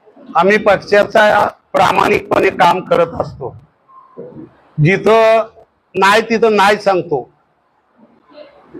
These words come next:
तुझ्यावर बंधन आहे का याच पत्रकार याच्यात काम करावा, तू दुसऱ्या पत्रकार याच्यात जाऊ शकतो का नाही? तसा माझा हे आहे, मला नव्हतं काम करायचा या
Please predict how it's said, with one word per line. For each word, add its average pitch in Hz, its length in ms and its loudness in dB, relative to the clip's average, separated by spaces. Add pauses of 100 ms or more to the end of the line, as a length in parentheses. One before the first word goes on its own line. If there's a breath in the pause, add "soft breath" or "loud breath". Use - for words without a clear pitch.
(300)
तुझ्यावर 226 340 4
बंधन 220 400 0
आहे 220 140 2
का 208 180 2
याच 208 340 2
पत्रकार 202 480 2 (460)
याच्यात 180 340 0
काम 180 420 0
करावा, 170 440 0
तू - 220 -2
दुसऱ्या 208 340 -6
पत्रकार 196 480 -2 (480)
याच्यात 190 240 2
जाऊ 190 280 2
शकतो 185 340 -4
का 156 140 2
नाही? 143 180 -2 (1200)
तसा 214 240 2
माझा 262 300 2
हे 254 140 2
आहे, 208 240 2
मला 226 220 2
नव्हतं 285 480 0
काम 247 220 0
करायचा 220 540 2
या 202 220 2